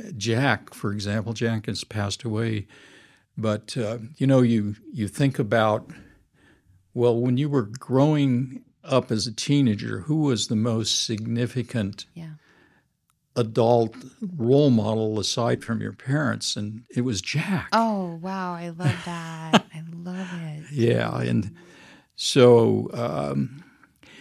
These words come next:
Speaker 1: anyway, and then also another Sunday school teacher, his name was Fred Shelton, <clears throat>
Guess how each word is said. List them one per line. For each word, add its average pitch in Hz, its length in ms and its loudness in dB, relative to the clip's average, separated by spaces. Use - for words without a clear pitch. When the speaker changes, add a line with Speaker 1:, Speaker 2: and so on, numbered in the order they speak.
Speaker 1:
anyway, 139 580 10
and 117 200 4
then 127 440 4
also 127 280 4
another 120 280 4
Sunday 113 300 4
school 113 280 -2
teacher, 107 720 -2
his 107 260 -2
name 110 280 4
was 101 300 -6
Fred 110 260 4
Shelton, 117 720 6
<clears throat> 147 540 4